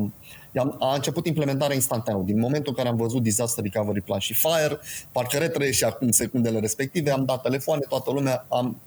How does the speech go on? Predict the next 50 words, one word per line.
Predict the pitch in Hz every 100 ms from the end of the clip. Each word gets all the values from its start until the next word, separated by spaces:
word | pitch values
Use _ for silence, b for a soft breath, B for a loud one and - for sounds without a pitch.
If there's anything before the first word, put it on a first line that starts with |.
| -
pornit. | 123 135 135
N-, | 139 - 165 -
pentru | 147 160
mine | 170
n-a | 160
mai | 156 143
fost | 143
nimic | 135 110
de |
făcut | 107 92 107
din | 101
momentul | 101 101 107
ăla. | 113 - B B
Pe | 127
zona | 117 120 110
tehnică, | 139 131 127 127 -
colegii | 127 131 127
mei | 127
au | 127
știut | 117 123 117
foarte | - 139 -
bine | 98 98 -
ce | 98
au | 98
de | 98
făcut, | 104 - 143 - B B
s-au | - 123
mișcat | 120 139 131
cât | 131
de | 117
repede | 113 107 104
s-a | -
putut | 104 101 101
în | 104
contextul | 95 101 104 -
respectiv. | 101 - 104 113 - B B
Cea | - 131
de-a | 123 120
doua | 214 226
componentă | - 135 120 160 196 131
a |
fost | - -
partea | 160 147
de | 127
comunicare, | 120 117 107 - 107 101
care | - 104
mie | 120
mi | 120
s-a | 117
părut | 113 117